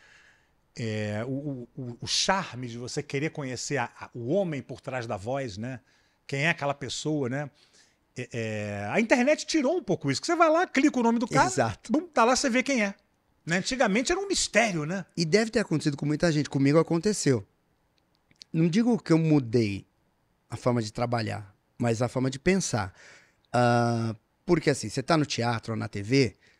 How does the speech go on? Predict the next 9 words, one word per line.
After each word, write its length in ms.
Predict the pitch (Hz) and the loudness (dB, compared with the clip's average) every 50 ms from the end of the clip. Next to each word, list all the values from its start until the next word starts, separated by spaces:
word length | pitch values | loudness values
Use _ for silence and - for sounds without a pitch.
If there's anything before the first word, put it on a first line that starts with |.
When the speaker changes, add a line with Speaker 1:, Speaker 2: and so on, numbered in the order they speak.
| _ _ _ | _ _ _
Speaker 2:
você 160 | - - 151 | -6 -4 -4
tá 240 | 151 - - 202 226 | -2 2 2 4 6
lá. 340 | 233 208 143 127 120 104 - - _ _ _ _ _ _ _ - | 6 6 6 6 4 2 -4 -8 _ _ _ _ _ _ _ -14
Não 140 | - 117 107 | -12 -8 -2
tem 180 | - 170 208 | 0 0 2
conversa, 520 | 208 - 170 139 107 113 107 92 - - - | 2 2 2 2 2 0 -4 -6 -8 -10 -10
você 180 | - - 143 | -6 -6 -6
tá 260 | - - - 131 139 | -4 0 2 4 6
lá. 340 | 170 180 147 127 117 104 - | 6 6 6 4 2 -2 -6